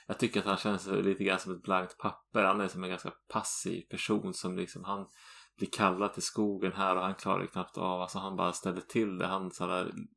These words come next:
är godtrogen och blir lurad och hamnar i knipa, medans den här, eh, Alma, eh,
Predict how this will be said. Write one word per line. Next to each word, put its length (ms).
är 80
godtrogen 760
och 60
blir 120
lurad 640
och 180
hamnar 320
i 60
knipa, 600
medans 400
den 120
här, 380
eh, 240
Alma, 500
eh, 460